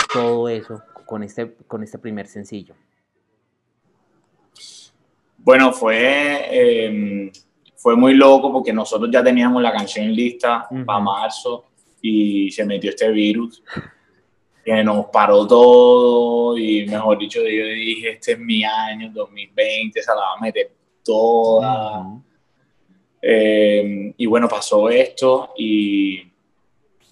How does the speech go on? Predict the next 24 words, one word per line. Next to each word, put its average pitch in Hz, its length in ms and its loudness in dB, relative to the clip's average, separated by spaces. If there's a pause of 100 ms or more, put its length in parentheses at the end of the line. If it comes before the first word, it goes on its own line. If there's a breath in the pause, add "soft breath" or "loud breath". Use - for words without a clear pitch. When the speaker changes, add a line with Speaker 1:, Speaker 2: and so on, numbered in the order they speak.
(120)
Speaker 2:
y 113 100 -4
fue 110 200 -2
realmente 120 520 2
de 123 80 6
las 113 120 0
mejores 101 300 -6
cosas - 240 -10
que - 80 -8
me 101 120 -6
ha - 20 -12
podido 107 240 -2
pasar 104 240 -2
en 101 120 -6
la 101 100 -2
vida. 95 240 -2
Me, 90 300 -16
me 95 160 -16
ayudó 98 440 -2
a 120 60 -2
encontrarme 117 800 -4
con, 107 340 -10
con 98 500 -18
más 104 240 -6
historias, 120 400 -2